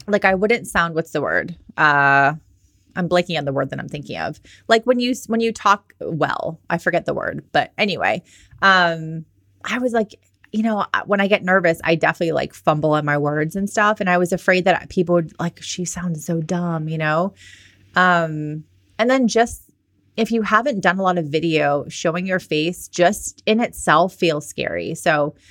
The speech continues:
I want you to remember, no one cares more about how you look than you do. Most people don't care, you know? So let's get on to step number two. Tip number two on how to crush your fear of video is,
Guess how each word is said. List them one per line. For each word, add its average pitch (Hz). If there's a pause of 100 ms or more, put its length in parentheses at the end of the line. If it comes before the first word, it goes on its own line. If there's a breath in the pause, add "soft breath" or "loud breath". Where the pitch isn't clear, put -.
(240 soft breath)
I -
want 190
you 202
to 262
remember, 190
no 180
one 190
cares 208
more 175
about 175
how 165
you 156
look 151
than 214
you 233
do. -
Most 196
people 208
don't 147
care, -
you 175
know? 151 (400 soft breath)
So 208
let's 196
get 240
on 233
to 220
step 190
number 165
two. -
Tip 247
number 247
two 185
on 170
how 170
to 170
crush -
your 180
fear 160
of 151
video 175
is, 180